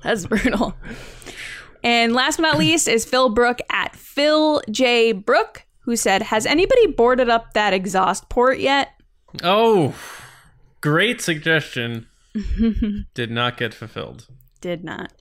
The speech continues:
Speaker 1: Guys, thank you so much for your answers. If you want to be on the show, make sure to follow us on Twitter at R B A T S W N N. Every week, John puts up some crazy scenario, and you guys give your answers,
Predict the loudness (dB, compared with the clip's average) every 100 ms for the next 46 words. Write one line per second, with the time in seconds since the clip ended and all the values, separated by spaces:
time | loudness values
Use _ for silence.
0 | _ -20 -20 -14 -4 0 0 0 2 2
1 | 2 2 0 0 2 2 2 2 2 2
2 | 2 4 4 4 0 0 0 2 2 0
3 | -2 -2 -2 0 2 2 0 -4 -2 0
4 | 2 0 0 2 2 0 -2 0 0 0
5 | -4 -2 -4 -4 -6 -4 -2 0 0 0
6 | -4 -20 -20 _ -4 0 0 0 -2 0
7 | 0 -2 -4 -6 -4 -6 -2 0 2 2
8 | 0 0 0 2 4 2 2 0 0 0
9 | 0 -2 -4 -2 -4 -4 -4 -4 -6